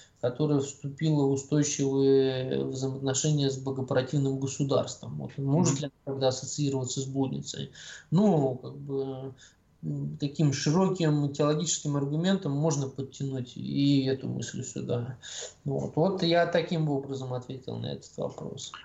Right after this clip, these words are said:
Speaker 2: Чудесно. А, хорошо, тогда, если двигаться дальше, в десятом стихе мы видим упоминание о вине ярости Божией, э, вине цельном, чаше гнева. Это, видимо, намек на чаши, которые будут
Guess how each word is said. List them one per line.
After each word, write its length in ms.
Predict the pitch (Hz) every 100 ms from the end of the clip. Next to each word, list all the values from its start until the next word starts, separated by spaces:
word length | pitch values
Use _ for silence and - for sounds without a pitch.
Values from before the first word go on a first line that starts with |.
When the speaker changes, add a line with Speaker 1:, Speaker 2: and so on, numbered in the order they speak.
| - _ -
Speaker 2:
Чудесно. 500 | 127 123 123 196 214
А, 160 | - 131
хорошо, 480 | - 139 139 233
тогда, 320 | 254 123 131 143
если 240 | 135 127
двигаться 440 | 131 120 120 -
дальше, 460 | 110 127 120 - 117
в 120 | - 117
десятом 800 | 107 123 123 - 143 131 113 113
стихе 380 | - 123 -
мы 140 | 113 113
видим 420 | 120 113 107 95 _ - _ _ -
упоминание 580 | 117 127 127 120 117 113
о 100 | 120
вине 340 | 120 131 120
ярости 460 | 113 120 107 - 113
Божией, 840 | 120 185 - 160 143 131 123 113
э, 500 | 120 117 113 110 107 107
вине 300 | 117 123 117
цельном, 840 | - 165 185 160 143 131 123 117
чаше 340 | 113 127 113 113
гнева. 400 | 131 202 185 135
Это, 260 | 131 135 135
видимо, 340 | 156 156 135
намек 380 | 123 127 139 -
на 120 | 113
чаши, 360 | - 131 - 117
которые 520 | 110 - 113 110 107
будут 300 | 107 107